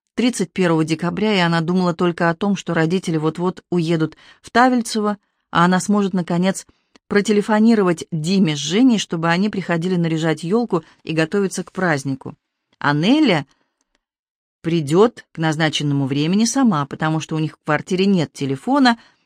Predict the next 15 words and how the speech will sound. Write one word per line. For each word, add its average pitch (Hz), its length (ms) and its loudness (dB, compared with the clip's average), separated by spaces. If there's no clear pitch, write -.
и 233 140 0
Боря, 165 580 2
коновницер, 170 720 0
тоже 165 400 -2
придёт, 147 500 -2
и 165 100 -2
Леночка 165 440 2
Сумарокова. 160 720 2
В 139 80 -8
новогоднюю 131 520 -2
ночь 175 240 -2
в - 80 -18
квартире 151 460 -2
Луговских 143 580 -4
должна 143 480 -2